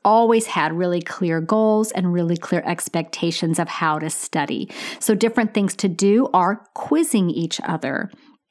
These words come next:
Maybe choose a leader for that day's study session who will present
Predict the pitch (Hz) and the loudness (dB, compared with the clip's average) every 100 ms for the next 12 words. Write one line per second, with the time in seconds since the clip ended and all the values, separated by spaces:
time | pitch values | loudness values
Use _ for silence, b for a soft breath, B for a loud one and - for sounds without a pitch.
0 | _ - - 202 196 208 208 202 B B | _ -8 2 4 4 4 2 0 B B
1 | - - 240 220 220 - 214 220 262 233 | -4 2 4 4 2 0 0 2 4 4
2 | 180 170 180 170 165 170 160 - - - | 2 0 -2 0 0 0 0 -2 -10 -2
3 | 180 175 170 170 - - - - 226 254 | 0 2 0 -2 -4 -6 -6 0 2 2
4 | 294 - 165 - 185 165 208 185 185 - | 2 2 0 0 -2 0 0 2 0 0
5 | 214 190 165 247 233 185 | 0 2 2 2 2 -2